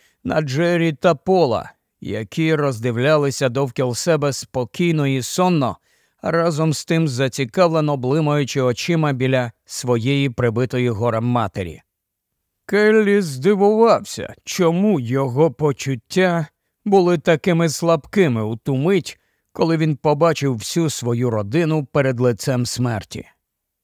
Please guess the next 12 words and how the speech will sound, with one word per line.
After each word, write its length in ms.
Той 280
страх, 520
що 240
він 200
його 280
відчував, 680
перебуваючи 840
разом 460
з 100
усіма 420
у 120
в'язниці, 880